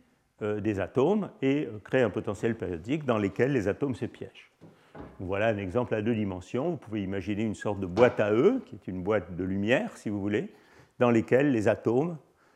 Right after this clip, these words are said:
euh, sont piégés. Alors, ils sont partiellement piégés ou complètement piégés si le réseau est très profond, c'est-à-dire si la puissance laser est grande.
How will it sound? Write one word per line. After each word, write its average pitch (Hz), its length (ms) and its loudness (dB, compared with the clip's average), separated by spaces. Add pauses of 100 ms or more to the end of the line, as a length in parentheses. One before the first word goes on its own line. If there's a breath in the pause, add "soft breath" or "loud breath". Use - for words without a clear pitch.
(200)
euh, 101 280 2
sont 139 220 0
piégés. 110 500 0
Alors, 95 280 -4
ils 90 60 -10
sont 101 220 -10 (440 soft breath)
partiellement 113 560 2
piégés 123 560 0
ou 117 160 -4 (120)
complètement 131 480 4
piégés 117 340 0
si - 180 -4
le 101 100 2
réseau 104 260 4
est 98 100 0
très 107 140 0
profond, 104 360 -4
c'est-à-dire 95 320 -6
si - 120 -10
la 98 100 -2
puissance 110 420 -8
laser 101 360 -2
est 90 60 -4
grande. 131 320 -4